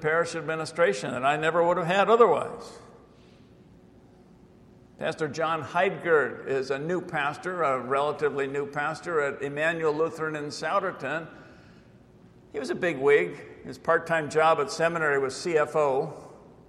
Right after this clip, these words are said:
Came from a business background. Took this church his first call, or maybe his second call. Emmanuel Church in Souderton is a big church and very proud and not very active.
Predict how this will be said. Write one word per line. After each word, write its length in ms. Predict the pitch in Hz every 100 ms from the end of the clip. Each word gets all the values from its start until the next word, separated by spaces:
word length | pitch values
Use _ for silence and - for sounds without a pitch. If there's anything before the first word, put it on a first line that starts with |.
| - - - - - -
Came 260 | - 156 170
from 160 | 156 143
a 60 |
business 400 | 127 156 151 147
background. 760 | - 147 156 151 147 160 170 170 - - - - - - - - - -
Took 200 | 208 208
this 240 | 220 -
church 240 | 240 240
his 140 | 180 165
first 320 | 208 233 -
call, 420 | - 175 208 185
or 100 | 143
maybe 260 | 120 151 165
his 120 | 175
second 360 | - 170 165 143
call. 480 | 151 151 170 170 - - - - - - - - - - - - - - - -
Emmanuel 500 | 151 180 208 170 131
Church 360 | - 175 -
in 60 | 139
Souderton 540 | - 147 180 175 139
is 80 | 113
a 60 | 104
big 640 | 151 160 139 - - -
church 360 | - 160 160 123
and 100 | 117
very 200 | 139 143
proud 480 | 147 135 131 131 117
and 180 | 107 107 - -
not 260 | 131 139 113
very 280 | 135 123 120
active. 480 | 139 - 123 123